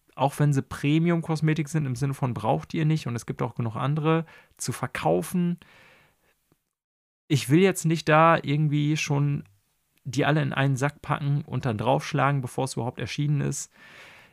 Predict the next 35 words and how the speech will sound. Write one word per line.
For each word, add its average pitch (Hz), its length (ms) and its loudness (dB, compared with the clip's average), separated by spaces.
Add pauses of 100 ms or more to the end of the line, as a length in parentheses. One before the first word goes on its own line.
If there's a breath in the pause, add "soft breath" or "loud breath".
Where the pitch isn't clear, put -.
(120)
Ich - 340 0
bin 151 280 6
aber 127 280 0
zumindest 123 400 -2
erstmal 120 300 -4
sehr 104 160 0
skeptisch. - 480 -8
Wir 117 80 0
können 156 200 4
das 165 120 0
als - 180 -4
Meldung 147 360 4
hier 135 180 2
erstmal, 131 380 0
also 104 180 -4
die 135 140 0
eigentliche 180 340 2
Meldung 139 320 2
ist 139 160 -6
nur, 135 160 0
dass 123 160 -2
Diablo, 120 580 0
weil 123 140 -6
das - 160 -6
war 113 140 0
eben 113 160 -4
unklar 139 380 0
bis 127 120 -6
dahin, 123 220 0
Diablo 113 320 0
vier 113 220 -4
ein 107 40 -4
Vollpreistitel 123 800 -4
sein 98 300 -6 (100)
wird. 147 520 2